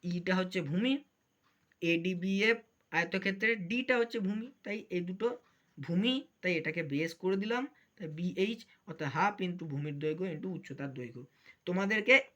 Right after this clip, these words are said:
এই যে সূত্রটা আছে, এইটিকে মুখস্থ করানো হয়। তো আমি তোমাদেরকে দেখালাম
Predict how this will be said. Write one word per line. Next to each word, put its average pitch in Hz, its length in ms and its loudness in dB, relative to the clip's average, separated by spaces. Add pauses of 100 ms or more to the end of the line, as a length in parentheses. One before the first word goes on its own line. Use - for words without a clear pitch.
এই 269 240 6 (480)
যে 254 100 2
সূত্রটা 226 640 -4 (100)
আছে, 247 220 0 (720)
এইটিকে 214 440 -4
মুখস্থ 196 520 -6
করানো 120 360 -12
হয়। 123 180 -16 (400)
তো - 60 -2 (100)
আমি 165 240 0
তোমাদেরকে 196 440 -2
দেখালাম 175 400 -2